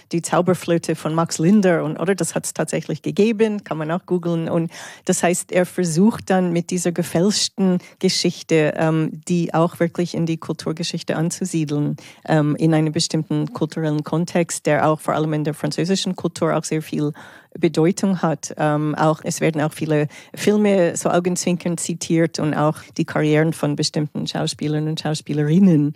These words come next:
Und da gibt's auch, ähm, die Filmgeschichte, die auch gegen sich selber kämpft, äh, wenn diese alte Diva, ähm, aus der Stummfilmzeit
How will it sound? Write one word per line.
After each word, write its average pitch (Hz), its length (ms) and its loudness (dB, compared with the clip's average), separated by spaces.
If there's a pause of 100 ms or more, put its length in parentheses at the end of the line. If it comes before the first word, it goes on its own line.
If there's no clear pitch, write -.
(420)
Und 160 280 2
da 170 80 4
gibt's 165 240 -4
auch, 160 280 2 (100)
ähm, 156 300 0
die 175 140 2
Filmgeschichte, 185 680 2
die 165 160 2
auch 160 140 0
gegen 160 180 -2
sich 160 160 -2
selber 180 260 2
kämpft, - 600 0 (240)
äh, 160 300 4
wenn 160 280 0 (180)
diese 170 300 2
alte 165 300 0
Diva, 160 500 2 (180)
ähm, 151 280 -2
aus 160 180 -4
der 160 120 -4
Stummfilmzeit 180 840 0